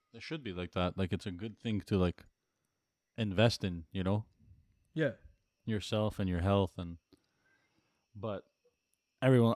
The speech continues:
Speaker 1: I love being fat.
Speaker 2: I actually hate it.
Speaker 1: Really?
Speaker 2: I hate it. <laughs> Like, uh, what is it? This was before covid. I realized that I got fat to the point where, uh,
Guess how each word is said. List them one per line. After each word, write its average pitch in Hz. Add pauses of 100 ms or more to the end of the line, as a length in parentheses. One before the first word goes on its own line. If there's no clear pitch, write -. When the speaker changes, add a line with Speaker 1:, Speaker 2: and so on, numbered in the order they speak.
Speaker 1:
I 139
love 123
being 98
fat. 98 (1500)
Speaker 2:
I 135
actually 135
hate 123
it. 110 (500)
Speaker 1:
Really? 160 (340)
Speaker 2:
I 135
hate 165
it. 123 (200)
<laughs> -
Like, 170 (720)
uh, 165 (100)
what 180
is 185
it? 160
This 151
was 170
before 165
covid. 180 (800)
I 143
realized 180
that 175
I 147
got 147
fat 160
to 165
the 143
point 156
where, 135
uh, 127